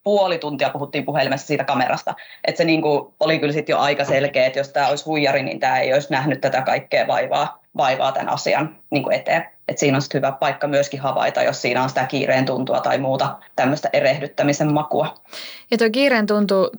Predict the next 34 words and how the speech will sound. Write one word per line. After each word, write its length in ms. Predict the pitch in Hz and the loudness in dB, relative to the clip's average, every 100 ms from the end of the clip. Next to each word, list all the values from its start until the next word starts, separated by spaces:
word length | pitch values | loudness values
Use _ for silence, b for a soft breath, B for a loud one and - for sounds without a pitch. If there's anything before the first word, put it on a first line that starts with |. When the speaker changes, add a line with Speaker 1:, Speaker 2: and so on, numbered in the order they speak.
| - | 0
Speaker 2:
tuntuu 340 | 214 196 196 | 2 2 2
olevan 340 | 196 185 185 | 2 2 0
niin 120 | 185 185 | 0 0
kuin 100 | 196 | 2
huijauksissa 640 | 208 185 180 185 180 180 | 4 4 0 -2 -2 0
yleensä 360 | 185 170 180 | 0 -2 -2
se, 280 | 190 - - - _ - | -4 -4 -4 -8 _ -8
aina 240 | 202 190 | -4 -2
se 120 | 202 - | -2 -2
ykkösjuttu, 720 | 208 - 190 190 185 - - | -2 -2 -4 -2 -6 -6 -4
että 300 | 226 - 226 - - | -4 -4 -10 -10 -6
kaikissa 380 | 277 247 202 202 | -2 0 -2 0
huijauksissa 520 | 196 175 175 190 - | 2 2 2 -2 -2
on 60 | 175 | -2
aina 140 | 180 | 0
kauhea 320 | 196 190 185 160 | 0 0 -2 -4
kiire, 320 | 190 143 143 - _ - | -2 0 -2 -4 _ -2
niin 140 | 214 | -2
kuin 80 | 208 | 0
vaikka 200 | 220 - | -2 -2
rakkaushuijauksissa. 1000 | 202 - 196 - 131 175 233 277 - 254 - - | -4 -4 -4 -2 0 0 -2 -6 -6 -8 -8 -4
Eikö 180 | 185 185 | -2 0
se 80 | 170 | -2
ole 80 | 180 | 0
semmoinen, 360 | 196 180 180 | 0 0 0
että 100 | 180 | 2
sillä 160 | 202 185 | 2 2
Speaker 1:
Kyllä. 100 | 160 | 2
Speaker 2:
tuodaan 380 | 190 175 165 185 | 2 0 0 -2
sitä 240 | 175 170 | -2 -4
niin 180 | 165 160 | -4 -6
kuin 100 | 190 | -6
semmoista, 560 | 180 139 185 180 127 - - | -6 -6 -4 -4 -4 -8 -14
ö, 520 | - - - - - | -14 -12 -10 -10 -10